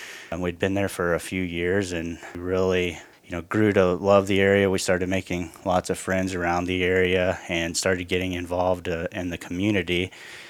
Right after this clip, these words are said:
And the school that our kids were at, um, there,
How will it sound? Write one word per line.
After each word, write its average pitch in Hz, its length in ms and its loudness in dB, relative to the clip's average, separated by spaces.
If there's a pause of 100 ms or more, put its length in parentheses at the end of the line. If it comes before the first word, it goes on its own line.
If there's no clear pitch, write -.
(300)
And 92 540 2
the 90 140 -4
school 101 300 0
that 90 140 0
our 82 120 -2
kids 87 320 -2
were 82 180 -2
at, 85 320 -2 (180)
um, 80 520 -6 (180)
there, 90 560 0